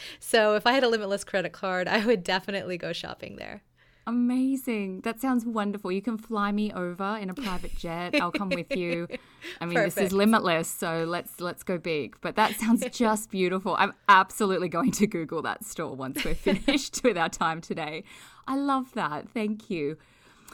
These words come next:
Speaker 2: Alex, looking at your LinkedIn profile and, and doing a little bit of a deep dive before we came and spoke today, I can really get a sense that your background and your experience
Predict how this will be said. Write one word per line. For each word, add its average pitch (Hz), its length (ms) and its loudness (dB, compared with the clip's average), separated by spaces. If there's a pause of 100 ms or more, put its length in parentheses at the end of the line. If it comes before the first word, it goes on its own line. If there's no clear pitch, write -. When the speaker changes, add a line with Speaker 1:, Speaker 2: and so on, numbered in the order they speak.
(140)
Speaker 2:
Alex, 285 320 2
looking 302 600 -2 (180)
at 226 220 -2
your 233 160 2
LinkedIn 170 520 -6
profile 156 600 -6
and, 165 160 -6
and 175 160 -4
doing 208 260 2
a 202 40 2
little 185 200 -2
bit 170 140 -8
of 160 80 -10
a 165 60 -8
deep 160 320 -10
dive 156 340 -8
before 160 380 -8
we 151 160 -8
came 151 320 -10
and 151 100 -8
spoke - 340 -10
today, 160 300 -4 (320)
I 214 80 -4
can 254 200 4
really 339 440 0
get 262 140 2
a 262 60 2
sense 208 420 -4
that 208 160 -2
your 180 160 -6 (100)
background 233 500 -8
and 208 160 0
your 170 160 -6
experience - 1120 -8